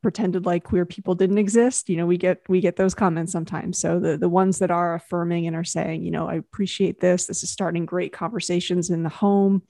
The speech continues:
um, that can be really, really powerful.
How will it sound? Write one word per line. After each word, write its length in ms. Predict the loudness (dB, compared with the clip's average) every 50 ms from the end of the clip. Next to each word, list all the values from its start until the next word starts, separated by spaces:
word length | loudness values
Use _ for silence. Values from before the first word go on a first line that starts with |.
| _ -20 _ _ _ _ _ _ _ -8
um, 280 | -6 -4 -4 -4 -2 -2
that 260 | -2 -2 -4 -4 -4
can 160 | -2 -2 0
be 440 | 0 -2 -2 -2 -2 -4 -4 -6 -10 _ _ _ 0
really, 320 | 2 2 4 4 4 2
really 220 | 2 2 0 0 0
powerful. 760 | 0 2 2 2 2 2 0 0 -2 -2 -2 -2 -4 -6